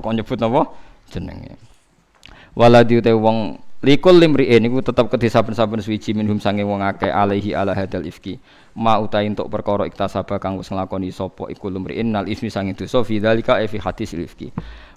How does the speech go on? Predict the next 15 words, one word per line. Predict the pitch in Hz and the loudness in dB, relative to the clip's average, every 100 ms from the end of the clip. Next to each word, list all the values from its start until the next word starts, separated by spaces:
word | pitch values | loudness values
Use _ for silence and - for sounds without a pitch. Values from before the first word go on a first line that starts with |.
| 120 | 4
Waladi | 120 123 120 117 | 6 6 4 2
te | 117 | 2
wong | 113 113 | 2 2
tawalla | 107 110 107 107 | 2 2 2 2
kang | 104 104 101 101 85 - - - | 0 -2 -4 -8 -10 -16 -16 -10
napa | 95 | -8
wau | 104 107 135 113 | -6 -6 -6 -6
gedhek-gedhekno | 107 131 107 107 - 104 104 | -4 -2 0 -2 0 -2 -2
nguasakno | 101 110 98 101 110 107 | -2 2 0 0 -4 -4
sapa | 104 104 104 | -4 -6 -6
man | 101 92 90 - | -6 -6 -8 -14
utawa | - 113 104 - - - _ - - | -4 -2 -2 -6 -12 -18 _ -20 -12
nguasa | 147 139 131 127 123 120 120 | 2 6 6 6 6 4 2
napa | 113 101 101 | 0 0 -2
nggih? | 101 | -4